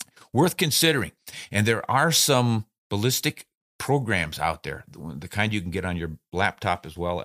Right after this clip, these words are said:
as on your phone, that will give those n-, rough numbers for a bullet. I'm trying to remember the name of it, but it suggests that your typical bullet that starts to open up at a-, about eighteen hundred feet per second,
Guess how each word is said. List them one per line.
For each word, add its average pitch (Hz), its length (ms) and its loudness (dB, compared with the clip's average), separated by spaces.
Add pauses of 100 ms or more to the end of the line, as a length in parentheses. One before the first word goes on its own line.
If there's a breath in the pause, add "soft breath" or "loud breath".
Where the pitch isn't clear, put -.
as 80 200 -10
on 80 200 -6
your 71 100 -10
phone, 82 480 -4 (460)
that 107 340 0
will 120 120 0
give 107 340 -4
those 90 400 -2 (140)
n-, 87 200 -2
rough 104 280 -6
numbers 90 440 -4
for 82 220 -4
a 76 60 -8
bullet. 80 460 -6 (580)
I'm 80 420 -6
trying 110 200 -4
to 101 60 -4
remember 95 240 -4
the 80 80 -8
name 87 320 -4
of 76 140 -10
it, - 160 -16
but 76 240 -12 (440)
it 98 120 -6
suggests 117 880 0
that 82 420 0
your 104 280 0
typical 127 400 -4
bullet 113 380 -2
that 87 280 -2 (1120)
starts 120 380 0
to 73 100 -4
open 101 260 -2
up 101 120 -4
at 87 100 -2
a-, - 180 -8
about 85 300 -4
eighteen 98 340 -4
hundred 90 280 -6
feet - 180 -12
per 82 80 -10
second, 92 420 -2